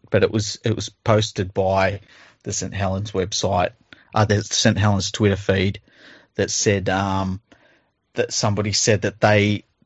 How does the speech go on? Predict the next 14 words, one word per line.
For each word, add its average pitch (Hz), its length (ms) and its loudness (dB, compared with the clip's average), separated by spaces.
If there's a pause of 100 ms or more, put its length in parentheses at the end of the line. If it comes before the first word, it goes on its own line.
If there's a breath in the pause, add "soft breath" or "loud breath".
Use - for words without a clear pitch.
(360)
they 101 200 4
thought 101 300 -2
that 104 100 -4
James 98 360 -4
Graham 98 540 -2
was 101 340 -4
the 98 260 0
best 98 560 0
forward 101 500 -4
of 107 240 -2
the 104 80 0
modern 98 380 0
era. 95 440 -4 (1700)
So. - 280 -10